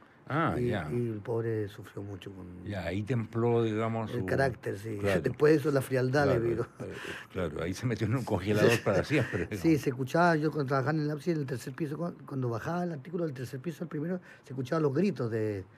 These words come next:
Speaker 2: desde el primer piso.
Speaker 1: ¿Tú eres el tipo de escritores que odia a los editores o que los ama?
Speaker 2: No, yo los necesito, ¿no?
Speaker 1: Los necesitas,
Speaker 2: Los necesito,
Speaker 1: ya.
Speaker 2: pero ellos no, ellos me quieren relativamente, porque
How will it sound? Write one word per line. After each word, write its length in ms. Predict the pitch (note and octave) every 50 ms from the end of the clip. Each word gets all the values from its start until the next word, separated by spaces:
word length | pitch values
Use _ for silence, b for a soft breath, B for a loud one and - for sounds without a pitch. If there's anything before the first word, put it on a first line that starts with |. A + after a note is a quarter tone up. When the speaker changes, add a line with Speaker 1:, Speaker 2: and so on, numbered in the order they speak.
| b b b b b -
Speaker 2:
desde 160 | - A2 A2
el 60 | A2+ G2
primer 220 | A2 A2 A#2 A2
piso. 200 | A2+ - A#2+ - -
Speaker 1:
¿Tú 120 | B2 C#3
eres 180 | D3+ D3+ D#3 D3
el 100 | D3 B2
tipo 220 | - D3+ - E3 D#3
de 40 | C3+
escritores 500 | A2+ - A2+ G#2+ B2+ C3 C3+ D3 C#3 B2
que 160 | - - A2+
odia 360 | G2+ G#2 A#2 D3+ D#3 E3+ F3 F3+
a 40 |
los 180 | F3 F3+ F3 D#3+
editores 480 | E3+ E3 D#3+ D#3 - F#3 G3 G3+ G3+ F#3+
o 160 | E3 C#3 B2+ A2+
que 100 | - G#2+
los 160 | F#2+ F2+ F#2
ama? 200 | G2+ G#2 A2+ B2+
Speaker 2:
No, 240 | D3 E3 F#3 F3 C#3
yo 140 | A2+ A2+ A2 G#2
los 320 | G#2 G#2 G2+ F#2+ G2 G#2+
necesito, 640 | G#2+ G#2 F#2+ - G2+ F#2 - G3 F3 - - F2 E2 G2
¿no? 80 | A2+ E2+
Speaker 1:
Los 100 | D#2 F#2+
necesitas, 440 | F#2 E2+ E2+ F#2 G2+ - E2+ D2+ -
Speaker 2:
Los 40 | A2+ G#2
necesito, 200 | A2+ B2 B2+ A#2+ G2+
Speaker 1:
ya. 40 |
Speaker 2:
pero 160 | G2+ G2+ G#2 A#2
ellos 200 | B2+ C#3+ D3+ C#3+
no, 160 | C#3 C3+ B2 C3 - B B B B B B B B -
ellos 180 | C#3+ D3 D3+ D#3
me 80 | D3+ C3
quieren 640 | D3+ D#3+ D#3+ D#3 D#3+ D#3+ D#3 D3+ D3 C#3 C3+ C3 A#2+
relativamente, 640 | A#2 A#2 A2 A2 B2+ C#3 C#3 C#3+ B2 A2 F#2+ - -
porque 520 | - G2 G2 G2 G#2 G2+ G2+ G2 G2 F#2+